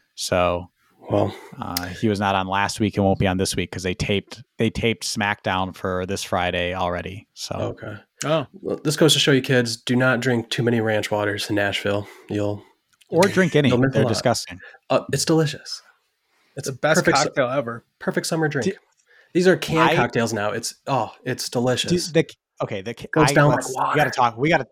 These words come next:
Speaker 1: we gotta talk about this because you texted me about this over the weekend.
Speaker 2: Yeah, they're delicious.
Speaker 1: And there is noth-, like, I like a good mixed drink.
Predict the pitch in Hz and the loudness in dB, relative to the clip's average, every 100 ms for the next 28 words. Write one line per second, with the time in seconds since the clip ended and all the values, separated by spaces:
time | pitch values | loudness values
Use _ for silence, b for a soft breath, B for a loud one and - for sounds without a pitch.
0 | - 143 135 - 107 101 90 98 - 104 | -2 2 2 2 0 0 -4 -6 -6 -8
1 | 110 139 - 151 - 104 95 95 90 - | -6 -6 -4 -4 -4 -12 -10 -8 -8 -10
2 | 92 101 92 90 90 95 107 147 170 - | -10 -10 -10 -12 -10 -4 2 2 2 -4
3 | 110 131 120 127 107 104 - - _ _ | 0 4 4 4 2 -2 -10 -20 _ _
4 | _ _ 120 147 175 190 143 123 127 123 | _ _ 2 4 4 2 -2 0 0 0
5 | - 123 120 127 170 156 160 135 107 104 | -2 -4 -2 0 2 0 2 2 2 -4
6 | - 139 127 | -4 -2 -2